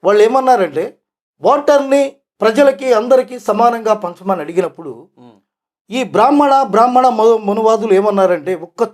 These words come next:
Speaker 1: చుక్క నీళ్లు కూడా ఇవ్వమన్నారు.
Speaker 2: బ్రాహ్మణ్స్.
Speaker 1: బ్రాహ్మణ్స్.
Speaker 2: Hmm.
Speaker 1: బ్రాహ్మణ మనువాదులు.
Speaker 2: Hmm.
Speaker 1: అంటే పంపిణీ చేసేటువంటి
Speaker 2: Hmm.
Speaker 1: దృక్పథం వాళ్ళకి లేదు, మొత్తం మనమే తినాలి.
Speaker 2: అంటే ఇప్పుడు వర్గీకరణ వ్యతిరేకించే వాళ్ళని బ్రాహ్మిన్స్ తో పోలుస్తున్నారు మీరు.
Speaker 1: అంటే పోల్చటం అంటే నీ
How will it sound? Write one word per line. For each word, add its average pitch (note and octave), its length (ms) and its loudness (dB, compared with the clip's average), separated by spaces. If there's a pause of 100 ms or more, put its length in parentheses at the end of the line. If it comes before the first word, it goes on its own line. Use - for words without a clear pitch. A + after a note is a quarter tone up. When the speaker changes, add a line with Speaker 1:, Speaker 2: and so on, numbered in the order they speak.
Speaker 1:
చుక్క A3+ 200 -6
నీళ్లు A3+ 300 -8
కూడా G3 180 2
ఇవ్వమన్నారు. G2+ 380 -20 (320)
Speaker 2:
బ్రాహ్మణ్స్. B2 760 -6
Speaker 1:
బ్రాహ్మణ్స్. D3 520 -8
Speaker 2:
Hmm. A#2 160 -20 (220)
Speaker 1:
బ్రాహ్మణ E3+ 340 -10
మనువాదులు. C3 460 -16
Speaker 2:
Hmm. G3 80 -14
Speaker 1:
అంటే D4+ 280 -10 (500)
పంపిణీ D#4 440 2
చేసేటువంటి B3 1200 0 (180)
Speaker 2:
Hmm. B2 120 -20 (760)
Speaker 1:
దృక్పథం C#4+ 500 -2
వాళ్ళకి A#3 240 2
లేదు, G3 300 0
మొత్తం G#3 380 -2
మనమే A3+ 280 2
తినాలి. F3 420 -2
Speaker 2:
అంటే D#3+ 180 -2
ఇప్పుడు D#3+ 220 -4
వర్గీకరణ F3 600 0
వ్యతిరేకించే D#3 640 -4
వాళ్ళని D3+ 300 -2
బ్రాహ్మిన్స్ D#3 420 -2
తో D3+ 80 0
పోలుస్తున్నారు B2+ 540 -6
మీరు. F#2+ 240 -20
Speaker 1:
అంటే A#3 180 -8
పోల్చటం C4+ 600 -4
అంటే A3+ 240 -2
నీ A#3 140 -10